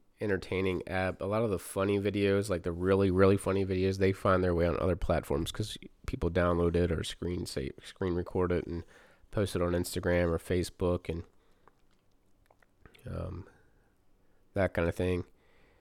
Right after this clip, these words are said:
So you probably have seen the really famous Vines. I really don't know the entire ins and outs. I kinda get on it every now and then, and it's pretty funny. Um,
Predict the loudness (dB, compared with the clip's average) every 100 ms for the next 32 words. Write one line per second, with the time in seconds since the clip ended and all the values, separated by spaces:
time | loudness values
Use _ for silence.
0 | _ _ _ _ _ -6 2 4 4 0
1 | -2 4 6 6 4 0 4 6 6 4
2 | -2 -10 -20 -20 -20 -20 -4 0 0 0
3 | 0 0 0 2 0 -2 -6 -18 -20 _
4 | _ _ _ -16 0 2 2 0 -2 -2
5 | 0 2 0 -4 -12 -20 -20 _ _ _
6 | _ _ _ _ _ _ 0 4 6 8
7 | 6 6 2 4 4 4 2 2 2 4
8 | 4 0 2 2 2 -2 -4 -2 0 2
9 | 2 2 2 0 0 0 2 0 0 0
10 | -2 -4 -4 -4 -6 -4 -4 -4 -4 -4
11 | -6 -14 -20 -20 -20 _ _ -16 -12 -10
12 | -10 -10 -12